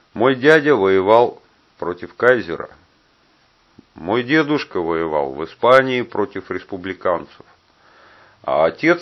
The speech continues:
во Второй мировой войне сражался с немцами». «Черт!»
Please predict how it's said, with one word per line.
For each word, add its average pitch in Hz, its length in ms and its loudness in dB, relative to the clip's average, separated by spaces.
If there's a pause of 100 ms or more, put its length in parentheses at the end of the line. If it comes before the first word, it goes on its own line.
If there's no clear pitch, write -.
(120)
во 87 120 -4
Второй 110 560 0 (100)
мировой 92 420 -4
войне 101 360 -2
сражался 82 640 -6
с - 100 -18
немцами». - 580 -14 (1040)
«Черт!» 170 480 2